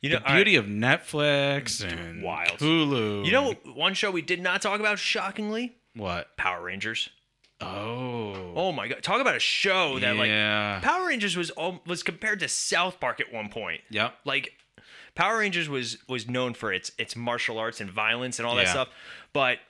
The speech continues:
Speaker 1: it's funny because people talk about Power Rangers still, 'cause Power Rangers been on for, like, thirty years now.
Speaker 2: Forever, yeah.
Speaker 1: And unfortunately, Jason David Frank, uh, passed away today.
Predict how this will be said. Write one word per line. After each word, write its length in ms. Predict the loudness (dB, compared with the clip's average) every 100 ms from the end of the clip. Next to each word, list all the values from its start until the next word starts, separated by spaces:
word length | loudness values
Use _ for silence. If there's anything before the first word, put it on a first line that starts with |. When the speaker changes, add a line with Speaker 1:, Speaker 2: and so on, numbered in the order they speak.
| _ _ _ -4
Speaker 1:
it's 200 | -2 -2
funny 220 | 0 0
because 440 | 0 0 0 -2 -8 _ _ _ _ _ _ _ _ -10
people 300 | -4 0 0
talk 240 | 0 2 2
about 160 | 2
Power 200 | 2 0
Rangers 220 | 2 -2 0
still, 140 | -2
'cause 120 | 0
Power 180 | 2 4
Rangers 160 | 2 0
been 120 | 0
on 120 | 0
for, 140 | -2
like, 140 | -6 -6
thirty 480 | -8 -4 0 0 0
years 420 | -2 -2 -2 -2
now. 60 | 2
Speaker 2:
Forever, 360 | 6 4 4 -2
yeah. 160 | 0 0
Speaker 1:
And 80 |
unfortunately, 460 | 0 -4 -4 -4 -2
Jason 300 | 0 0 0
David 240 | -4 -4
Frank, 300 | -6 -6 -6 -8 -20 -16
uh, 100 | -16 -16 -6
passed 280 | -4 -4
away 200 | -2 -2
today. 440 | -2 -4 -2 -2